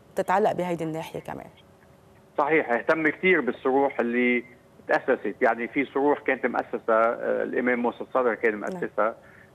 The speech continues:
Speaker 2: رح-، آه، يعني، آه، أعاده الله من غربته،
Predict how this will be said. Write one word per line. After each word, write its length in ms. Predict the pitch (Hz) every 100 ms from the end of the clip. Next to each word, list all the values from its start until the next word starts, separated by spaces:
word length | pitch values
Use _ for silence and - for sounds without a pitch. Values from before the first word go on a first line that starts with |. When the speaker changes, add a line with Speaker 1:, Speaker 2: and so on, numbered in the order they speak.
| -
Speaker 2:
رح-، 180 | 110 -
آه، 140 | 110
يعني، 520 | 107 101 104 110 107
آه، 460 | - 113 104 - -
أعاده 280 | 107 113 113
الله 280 | 110 113 104
من 180 | 104
غربته، 600 | 101 101 110 110 92 101